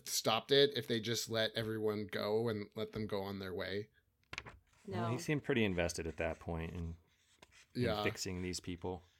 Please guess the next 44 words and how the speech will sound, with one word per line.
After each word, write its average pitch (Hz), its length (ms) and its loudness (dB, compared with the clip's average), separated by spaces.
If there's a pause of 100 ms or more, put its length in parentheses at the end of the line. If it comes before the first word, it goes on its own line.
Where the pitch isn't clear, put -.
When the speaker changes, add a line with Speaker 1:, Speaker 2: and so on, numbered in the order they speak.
(360)
Speaker 1:
See, 180 320 4
I 165 80 8
don't 214 240 8
think 233 360 4
Kirk 143 300 8
would 131 140 6
have 120 100 4
gotten 120 400 4
as 117 320 0
deeply 127 420 4
involved 117 640 2
if 117 160 -2
they 117 180 6
weren't 113 320 0
like, 113 340 0
"Oh, 151 140 8
you 135 100 8
got 127 320 6
here? 143 400 12
Okay, 113 440 2 (420)
everyone 123 360 4
report 117 360 0
for 104 120 -6
suicide," 95 800 -2 (160)
right? 113 320 2
Like, 113 240 -2
if 104 80 -8
he 110 80 -4
was, 101 220 -6 (100)
if 110 160 -4
they 123 120 2
were 120 140 2
just 110 300 -2
like, 104 480 -2 (420)
"Oh, 170 180 8
well, 165 220 8
yeah, 160 180 8
we're 156 120 6
just 147 160 0
having 143 260 6
this 127 160 2
little 117 200 0
war 143 540 10
and 113 280 0